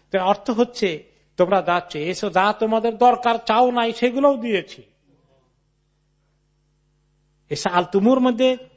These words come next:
চাওয়ার মধ্যে এটা আছে, যা তোমাদের দরকার সেটাও আমি দিয়েছি। তাদের অনেক দিয়েছেন আল্লাহ তাআলা আমাদেরকে। এখন আমরা কম্পেয়ার করব কি? আমরা কম্পেয়ার করি কোন দিকে? যে আমি তো এত পাইছি, আমার থেকে অমুকে এত বেশি পেল,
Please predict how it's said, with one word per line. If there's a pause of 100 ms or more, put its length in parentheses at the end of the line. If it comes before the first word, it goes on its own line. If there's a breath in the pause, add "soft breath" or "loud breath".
(180)
চাওয়ার
মধ্যে
এটা
আছে,
যা
তোমাদের
দরকার
সেটাও
আমি
দিয়েছি। (1500)
তাদের
অনেক
দিয়েছেন
আল্লাহ
তাআলা
আমাদেরকে। (400)
এখন
আমরা
কম্পেয়ার
করব
কি? (320)
আমরা
কম্পেয়ার
করি
কোন
দিকে? (400)
যে
আমি
তো
এত (100)
পাইছি,
আমার
থেকে
অমুকে
এত
বেশি
পেল,